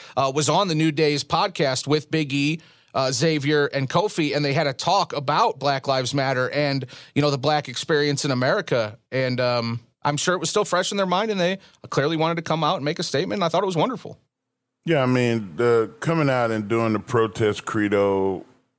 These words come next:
Speaker 2: you know, with the one knee and the fist up in the air, uh, which is a combination of credos, you know, through black history, um, the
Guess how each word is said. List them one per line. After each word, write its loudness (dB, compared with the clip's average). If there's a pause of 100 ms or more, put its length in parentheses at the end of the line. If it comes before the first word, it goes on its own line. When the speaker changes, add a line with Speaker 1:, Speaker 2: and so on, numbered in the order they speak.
(220)
Speaker 2:
you 0
know, 2
with -2
the -4
one 0
knee 0
and -2
the -2
fist -2
up 0
in -2
the -2
air, -2 (640)
uh, -2 (160)
which -2
is -4
a -4
combination -2 (680)
of 0
credos, 0 (480)
you 0
know, 0
through -2
black -2 (160)
history, -4 (640)
um, -2 (800)
the 2